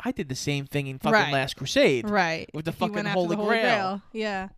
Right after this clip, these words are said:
Speaker 2: I thought that was cute. She literally was like, "Well, wouldn't you do the same thing?" And it, it's silence, but in your mind, you're like, "Oh, he's thinking, like, well, I did do the <laughs> same thing."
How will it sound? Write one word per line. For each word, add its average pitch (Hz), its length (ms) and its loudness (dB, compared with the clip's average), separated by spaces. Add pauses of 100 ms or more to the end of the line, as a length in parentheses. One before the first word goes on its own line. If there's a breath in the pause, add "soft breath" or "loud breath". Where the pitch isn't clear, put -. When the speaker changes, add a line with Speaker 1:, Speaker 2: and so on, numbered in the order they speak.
Speaker 2:
I 269 140 2
thought 392 160 -4
that 277 180 2
was 247 200 -2
cute. 208 340 -8
She 233 200 -8
literally 233 340 0
was 214 160 0
like, 202 280 4
"Well, 208 120 2
wouldn't 226 280 0
you 226 120 -4
do 254 120 -2
the 262 60 -2
same 220 260 0
thing?" 233 280 0 (500 soft breath)
And 233 200 4
it, 233 200 -6
it's - 280 -4
silence, 233 520 2
but 220 140 0
in 214 240 -4
your 220 140 -2
mind, 214 340 0
you're 196 100 -4
like, 196 300 -2
"Oh, 185 200 -2
he's 247 240 0
thinking, 220 320 -2
like, 190 200 0
well, 214 160 6
I 208 100 4
did 196 180 -4
do 175 140 -2
the 202 60 0
<laughs> - 120 0
same 254 100 6
thing." - 540 -4